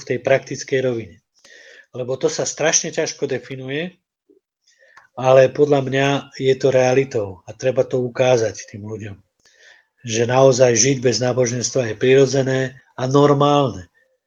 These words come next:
U vás sa to možno akceptuje viac,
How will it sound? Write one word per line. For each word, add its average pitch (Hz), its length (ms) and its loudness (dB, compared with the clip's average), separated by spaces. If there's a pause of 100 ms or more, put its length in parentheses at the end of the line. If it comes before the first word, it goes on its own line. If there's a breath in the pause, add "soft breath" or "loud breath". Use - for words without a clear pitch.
(500)
U 131 120 -8
vás 127 320 2
sa 135 160 2
to 123 120 0
možno 123 360 0
akceptuje 123 640 -2
viac, 135 400 0